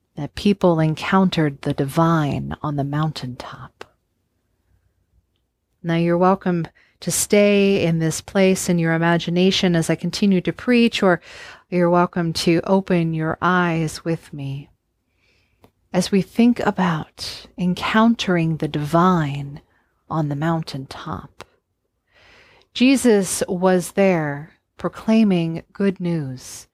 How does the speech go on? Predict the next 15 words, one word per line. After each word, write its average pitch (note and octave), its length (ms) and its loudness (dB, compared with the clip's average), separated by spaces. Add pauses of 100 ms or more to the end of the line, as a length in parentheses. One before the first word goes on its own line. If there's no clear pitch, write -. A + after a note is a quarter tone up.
(760)
but - 200 -20
good - 240 -4
news C4 960 2 (160)
to - 140 -10
the E3 100 -2
poor A#3 420 0
in E3 160 2
spirit, - 960 -8 (840)
for E3+ 160 -6
theirs F3+ 720 0
is - 180 -6
the D#3+ 100 -6
kingdom D3+ 720 0
of C#3+ 100 -6
heaven. C3+ 560 -6